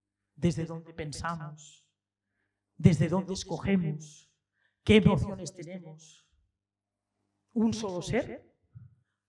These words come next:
muchos puntos de vista. Entonces, ser consciente de la ventana desde donde miramos. Porque, claro, si quiero ver según qué, no puedo ir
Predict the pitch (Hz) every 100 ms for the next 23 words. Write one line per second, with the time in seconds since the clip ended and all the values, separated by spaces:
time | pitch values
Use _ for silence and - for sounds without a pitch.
0 | _ 151 180 170 156 127 - 160 135 147
1 | - - _ - - 175 208 202 214 _
2 | - 262 262 262 240 254 233 262 254 226
3 | 202 190 202 190 196 247 285 302 320 196
4 | 196 - 208 202 170 139 123 127 - _
5 | _ _ _ _ _ _ _ _ _ _
6 | _ - 160 156 151 190 202 285 - 165
7 | 160 160 160 175 151 175 160 202 214 214
8 | - _ _ _ - 156 165 160 160 156
9 | 165 175 170 -